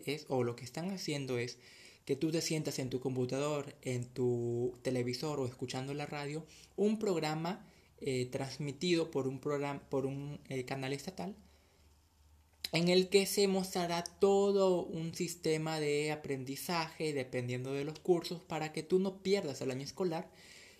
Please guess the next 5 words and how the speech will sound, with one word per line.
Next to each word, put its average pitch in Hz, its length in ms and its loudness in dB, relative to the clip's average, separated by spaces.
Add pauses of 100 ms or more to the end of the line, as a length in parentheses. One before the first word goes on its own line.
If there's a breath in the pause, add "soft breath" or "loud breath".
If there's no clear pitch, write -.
y 196 220 2
puedas 175 460 2
continuar 131 760 -2
tus 123 220 -6
estudios 123 640 -4